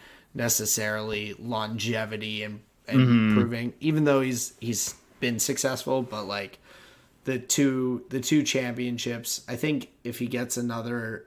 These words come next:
Speaker 1: then that definitely solidifies it, especially for folks who are not super keen on his first world championship.
Speaker 2: Right.
Speaker 1: So,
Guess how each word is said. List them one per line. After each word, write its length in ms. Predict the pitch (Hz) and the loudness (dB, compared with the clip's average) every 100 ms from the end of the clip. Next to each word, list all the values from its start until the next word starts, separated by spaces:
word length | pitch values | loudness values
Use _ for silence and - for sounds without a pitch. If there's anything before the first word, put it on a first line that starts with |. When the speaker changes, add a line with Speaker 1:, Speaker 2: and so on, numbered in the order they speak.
| 110 | -10
Speaker 1:
then 560 | 113 107 104 104 107 - _ _ _ | -4 -2 -2 -6 -10 -16 _ _ _
that 220 | - 107 | -8 -6
definitely 520 | 107 110 - 110 110 110 | -4 -6 -6 -8 -6 -6
solidifies 800 | - 107 107 107 107 107 110 | -6 -4 -6 -6 -4 -4 -4
it, 220 | 110 107 - | -6 -8 -8
especially 540 | 113 113 107 110 107 | -8 -6 -6 -6 -8
for 440 | 104 110 107 107 - | -10 -8 -8 -10 -14
folks 400 | - 110 107 - | -12 -10 -8 -8
who 420 | 107 107 104 104 - | -8 -8 -10 -10 -8
are 440 | 104 104 104 107 _ _ _ _ | -6 -6 -6 -10 _ _ _ _
not 280 | 131 127 - | -2 -2 -2
super 220 | 123 110 104 | -4 -6 -10
keen 380 | - 123 117 110 | -8 -6 -6 -6
on 180 | 110 107 | -8 -8
his 160 | 107 | -10
first 380 | - 107 101 - | -8 -8 -8 -8
world 280 | 98 107 107 - _ _ | -8 -10 -12 -18 _ _
championship. 680 | - 104 104 107 104 98 98 | -6 -4 0 6 8 10 10
Speaker 2:
Right. 20 | |
Speaker 1:
So, 380 | 98 101 104 | 6 2 -6